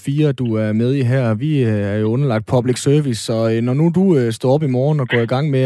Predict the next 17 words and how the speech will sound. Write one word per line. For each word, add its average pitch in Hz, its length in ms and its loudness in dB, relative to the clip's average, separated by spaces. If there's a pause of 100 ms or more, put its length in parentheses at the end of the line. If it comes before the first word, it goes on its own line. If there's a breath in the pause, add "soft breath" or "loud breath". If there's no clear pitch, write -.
(100)
at, 113 60 0 (100)
øh, 113 180 -2
undervise 139 540 0
dine 156 160 0
elever 131 260 2
i 113 60 0
femte 131 240 0
og 123 60 0
niende 165 220 2
klasse, 143 440 0
og 113 60 -4
så, 131 220 -2 (180)
øh, 107 220 0 (240)
og 123 60 -4
så - 140 -4 (140)
din, 120 120 -2 (140)
øh, 107 200 -2